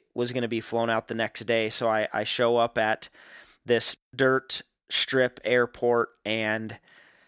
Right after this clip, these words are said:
he, Dave kinda gave me these ins-, these instructions, walk, you know, head over to the shipping container and kinda hunker down there till the next morning. So slept in a shipping container that night and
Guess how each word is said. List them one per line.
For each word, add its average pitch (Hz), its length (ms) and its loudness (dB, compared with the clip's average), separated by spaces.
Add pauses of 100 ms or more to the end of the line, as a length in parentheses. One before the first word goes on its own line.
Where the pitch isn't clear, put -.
(680)
he, 117 180 -4
Dave 123 340 2
kinda 127 220 2
gave 123 200 2
me 120 80 -2
these 120 220 -2
ins-, 113 300 -4
these 123 280 -4
instructions, 117 680 -2
walk, 113 220 2
you 117 120 -4
know, 110 160 -2
head 123 300 0
over 123 240 2
to 131 100 -8
the 117 80 -4
shipping 120 400 -4
container 120 500 -4
and 113 140 -8
kinda 110 220 -4
hunker 117 340 -4
down 113 300 0
there 113 200 0
till - 160 -8
the 113 80 -8
next 110 280 -4
morning. 113 360 -4
So 107 340 -2 (440)
slept - 360 0
in 123 100 0
a - 20 -2
shipping 143 440 0
container 131 520 -2
that 120 260 4
night 117 380 2
and 98 280 -2